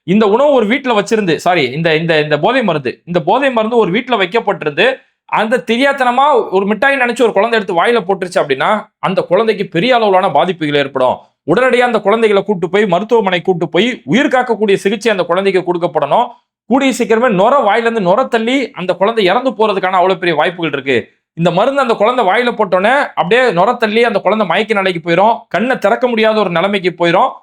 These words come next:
சீக்கிரமா உயிர் காக்கக்கூடிய மருந்துகள் கொடுத்தா மட்டும்தான் அந்த குழந்தையை பாதுகாக்க முடியும் அப்படின்னு சொல்லி சொல்லப்படக்கூடிய அளவுக்கு இவ்வளவு மோசமான ஒரு மருந்து. இந்த மருந்தை அந்த உணவுப் பொருள்ல, மாவு பொருள்ல கலந்து விட்டுருக்காங்க அப்படின்னா அப்போ கொஞ்சம் கொஞ்சமா இவன் சாவணும், கொஞ்சம் கொஞ்சமா இந்த குழந்தைகள் சாவணும்.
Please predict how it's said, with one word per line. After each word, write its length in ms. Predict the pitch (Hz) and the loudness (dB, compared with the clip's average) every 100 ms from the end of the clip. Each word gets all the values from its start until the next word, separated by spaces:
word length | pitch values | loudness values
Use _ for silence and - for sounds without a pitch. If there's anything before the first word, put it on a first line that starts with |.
| _ | _
சீக்கிரமா 480 | _ - 240 247 254 | _ -4 0 2 2
உயிர் 200 | 208 220 | 2 0
காக்கக்கூடிய 480 | 220 226 214 214 208 | 0 -2 0 0 2
மருந்துகள் 380 | 175 220 247 233 | 2 2 2 2
கொடுத்தா 320 | 196 202 214 | 0 0 -2
மட்டும்தான் 320 | 208 202 247 | 0 0 0
அந்த 100 | 233 | -2
குழந்தையை 380 | 190 202 220 185 | 0 0 2 2
பாதுகாக்க 400 | 190 208 190 185 | 2 2 0 -2
முடியும் 440 | 170 165 180 156 - | -2 0 2 0 -2
அப்படின்னு 200 | 131 170 | -4 -4
சொல்லி 240 | 170 165 156 | -6 -4 -2
சொல்லப்படக்கூடிய 540 | 156 160 156 139 151 | -2 -2 -2 -2 0
அளவுக்கு 520 | 143 170 175 214 233 - _ - | 0 0 0 0 -2 -6 _ -2
இவ்வளவு 340 | 175 254 247 | 2 2 2
மோசமான 440 | 208 220 220 214 | 0 0 0 2
ஒரு 160 | 202 165 | 2 2
மருந்து. 480 | 147 147 147 208 - _ _ | 0 0 0 0 -4 _ _
இந்த 380 | 160 233 269 247 | 0 0 2 0
மருந்தை 460 | 180 208 285 247 254 277 - | 0 0 0 2 2 2 0
அந்த 220 | 175 190 | -2 0
உணவுப் 380 | 180 214 247 - | 2 2 0 0
பொருள்ல, 260 | 185 196 165 | 0 0 0
மாவு 300 | 170 247 - | 0 0 0
பொருள்ல 240 | 202 196 175 | -2 0 0
கலந்து 320 | 170 214 208 | 0 0 0
விட்டுருக்காங்க 340 | 180 175 170 | 0 -4 -2
அப்படின்னா 320 | 143 143 220 - - _ | -2 -2 -2 -2 -10 _
அப்போ 240 | - 185 233 | -4 -2 0
கொஞ்சம் 320 | 226 262 294 | 0 0 0
கொஞ்சமா 360 | 277 247 240 285 | 2 0 2 2
இவன் 160 | 294 220 | 2 0
சாவணும், 460 | 196 202 185 147 - | 2 2 2 0 -2
கொஞ்சம் 280 | 196 226 233 | -2 0 0
கொஞ்சமா 220 | 214 233 | 0 0
இந்த 140 | 233 | 0
குழந்தைகள் 380 | 185 202 214 196 175 | 0 0 0 0 0
சாவணும். 380 | 165 160 143 | 0 2 0